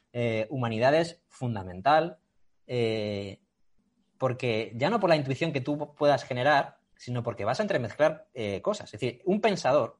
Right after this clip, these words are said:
por definición, un filósofo es un pensador, no porque sepa, no porque haya profundizado,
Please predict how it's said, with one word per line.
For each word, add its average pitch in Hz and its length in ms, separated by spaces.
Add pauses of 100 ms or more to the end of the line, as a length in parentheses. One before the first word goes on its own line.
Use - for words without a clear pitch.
(140)
por 120 140
definición, 110 500
un 170 80
filósofo 175 380
es 151 60
un 143 100
pensador, 131 500 (320)
no 160 200
porque 156 440
sepa, 127 920 (120)
no 151 140
porque 202 200
haya 180 80
profundizado, 156 720